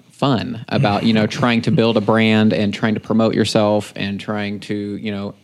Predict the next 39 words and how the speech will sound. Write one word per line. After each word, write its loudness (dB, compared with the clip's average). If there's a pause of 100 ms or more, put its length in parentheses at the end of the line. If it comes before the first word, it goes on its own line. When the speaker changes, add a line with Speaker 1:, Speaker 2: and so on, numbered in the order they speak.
(100)
Speaker 1:
anything 4
that's 2
not 4
actually 0
just -2
mixing 0
in -2
the -2
fun 0
stuff. -4
Speaker 2:
Right. -4 (300)
Speaker 1:
Uh, -4
the -4
reason 2
that 0
not 0
everybody 0
gets -2
really 0
far 0
outside -2
of 0
that -2
is -2
because -4
it's -10
not -4
fun. -2
It's -12
Speaker 2:
Mm-hmm. -10
Speaker 1:
boring 2
stuff, -6
you 0
know, -6
Speaker 2:
Right, -2
Speaker 1:
to, -8
Speaker 2:
right. -4
Speaker 1:
to -2
really -4